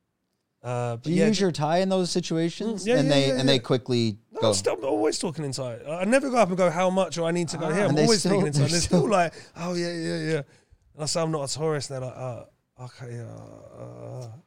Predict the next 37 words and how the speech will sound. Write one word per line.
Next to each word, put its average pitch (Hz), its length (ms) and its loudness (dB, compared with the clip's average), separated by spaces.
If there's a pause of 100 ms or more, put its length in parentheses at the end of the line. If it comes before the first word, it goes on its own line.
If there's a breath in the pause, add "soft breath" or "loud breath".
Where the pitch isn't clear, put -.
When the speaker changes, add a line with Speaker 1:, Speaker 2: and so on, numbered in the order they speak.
Speaker 2:
Well, 185 140 0
see, 220 140 0
the, 208 100 2 (180)
the, 175 300 6
I 147 120 0
had 190 200 4
this 180 140 2
problem 139 460 2
in 123 120 2
China 117 560 0 (320 soft breath)
where, 120 580 4 (180)
and 117 120 -4
I, 117 140 -4
and 127 360 -2
it 135 80 0
could 170 140 2
be 175 80 2
the 147 100 2
same 139 220 2
situation 117 560 0
here. 113 240 2
I, 113 140 2
I 117 40 2
don't, 139 100 2
I 147 60 4
don't 156 120 -2
use 110 220 0
my 113 140 2
Thai 107 240 0
enough, 104 360 -2
to 117 80 -8
be 107 120 -4
honest. 107 380 -4
Like, 95 180 -10
it's, 110 120 -8
it's 120 120 -10
hard. 113 300 -8